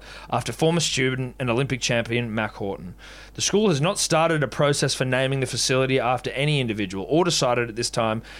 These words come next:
if it will be named after any individual. Our principal, Ashley Martin, not Ashley and Martin, the hair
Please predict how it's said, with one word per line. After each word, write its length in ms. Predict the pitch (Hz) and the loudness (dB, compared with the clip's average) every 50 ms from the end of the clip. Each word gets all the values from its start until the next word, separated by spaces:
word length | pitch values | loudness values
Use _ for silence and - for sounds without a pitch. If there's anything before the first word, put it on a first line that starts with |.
| - - - | -18 -4 -2
if 160 | 175 175 151 | 0 0 0
it 100 | 190 156 | 0 2
will 180 | 175 208 233 240 | 4 4 4 4
be 100 | 196 190 | 4 2
named 300 | 165 151 139 139 135 131 | 2 2 2 2 2 2
after 260 | 120 113 107 - - | 2 2 2 2 0
any 160 | 110 107 107 104 | 2 2 2 0
individual. 540 | 101 98 92 98 90 87 87 71 - - - - - - - - | 0 0 -2 -4 -4 -4 -6 -10 -10 -12 -16 -20 -18 -18 -8 -4
Our 140 | 147 175 196 | -2 0 0
principal, 480 | 175 - 196 214 220 170 170 151 147 - | 0 0 0 2 2 2 2 2 2 2
Ashley 360 | 131 135 135 - - 147 135 | 2 0 0 0 0 0 0
Martin, 600 | 123 117 120 139 156 165 160 - 107 107 131 - - - - - - - - - - - - - - - | 2 2 2 2 0 0 -2 -2 -6 -6 -6 -8 -12 -18 -20 -20 -20 -20 -20 -20 -20 -20 -20 -14 -6 -2
not 200 | 123 139 143 - - | -2 0 0 0 -2
Ashley 420 | 131 135 - - - 135 123 120 | -4 -4 -4 -2 0 2 2 2
and 220 | 117 127 151 151 135 | 2 2 2 2 2
Martin, 440 | 113 107 104 101 98 101 113 117 | 2 0 0 0 -2 -2 -2 -2
the 100 | 104 98 | 0 0
hair 500 | 110 95 110 127 143 147 147 143 139 120 | 0 2 2 2 4 4 4 4 2 0